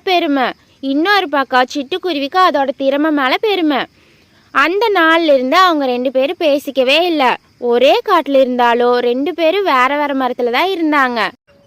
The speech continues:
ஒரு நாள் காட்டுல பெரிய மழை பெஞ்சுச்சு. குருவி குளிர்ல நடுங்கி சின்ன கிளைக்கு கீழே தங்கணும்னு முயற்சி பண்ணுச்சு. மயிலோ தன் வாலிறகுகளை விரிக்க முயற்சி பண்ணுனா, ஆனா அந்த அழகான இறகுகள் அனைத்துமே ஈரமா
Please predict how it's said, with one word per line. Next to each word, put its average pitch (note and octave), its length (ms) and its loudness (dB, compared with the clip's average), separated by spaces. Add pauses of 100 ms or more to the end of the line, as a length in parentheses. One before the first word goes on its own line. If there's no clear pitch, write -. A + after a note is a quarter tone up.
(500)
ஒரு A#3 240 -4
நாள் C4+ 320 -2
காட்டுல A#3+ 420 -4
பெரிய B3 520 -2
மழை D#4+ 300 0
பெஞ்சுச்சு. C4+ 540 -2 (320)
குருவி D4 480 -2
குளிர்ல C#4 380 2
நடுங்கி A#3+ 580 -4
சின்ன C#4 320 -4
கிளைக்கு C#4 360 -4
கீழே C4 320 -6
தங்கணும்னு A#3 520 -6
முயற்சி D#4 380 -4
பண்ணுச்சு. A#3+ 500 -4 (500)
மயிலோ D#4+ 560 2 (240)
தன் B3+ 240 0
வாலிறகுகளை B3+ 800 0
விரிக்க B3 440 -4
முயற்சி D#4 380 -4
பண்ணுனா, C4+ 520 -2 (280)
ஆனா A#3+ 360 0
அந்த D4 200 0
அழகான A#3+ 560 -2
இறகுகள் C4 460 0
அனைத்துமே B3+ 800 -2 (240)
ஈரமா C4 520 0